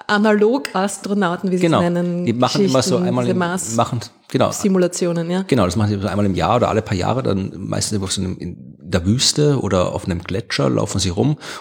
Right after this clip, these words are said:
Speaker 2: und die entwickeln da irgendwie Raumanzüge, also so Test-,
Speaker 1: Genau,
Speaker 2: Raumanzüge
Speaker 1: das ist
Speaker 2: und
Speaker 1: ein
Speaker 2: dann
Speaker 1: Raumanzug-Testprogramm, ja.
Speaker 2: Genau, mit denen laufen die, ich glaub, die haben auch ein Akronym amade oder irgendwie so, wie
Speaker 1: Mhm,
Speaker 2: heißen
Speaker 1: ja,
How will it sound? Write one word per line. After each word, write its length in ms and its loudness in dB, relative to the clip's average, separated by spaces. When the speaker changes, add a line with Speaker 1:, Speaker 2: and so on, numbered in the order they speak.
Speaker 2:
und 140 -10
die 140 4
entwickeln 440 0
da 80 4
irgendwie 180 2
Raumanzüge, 760 0
also 240 -6
so 260 -12
Test-, 240 -2
Speaker 1:
Genau, 260 2
Speaker 2:
Raumanzüge 360 0
Speaker 1:
das 80 2
ist 0 -
Speaker 2:
und 120 4
Speaker 1:
ein 40 0
Speaker 2:
dann 100 0
Speaker 1:
Raumanzug-Testprogramm, 1300 -4
ja. 140 0
Speaker 2:
Genau, 220 2
mit 160 0
denen 300 2
laufen 300 0
die, 60 2
ich 40 -4
glaub, 160 -2
die 80 2
haben 100 2
auch 140 0
ein 260 0
Akronym 380 -4
amade 800 -2
oder 120 -10
irgendwie 140 -6
so, 120 -2
wie 160 2
Speaker 1:
Mhm, 60 -2
Speaker 2:
heißen 260 -2
Speaker 1:
ja, 60 2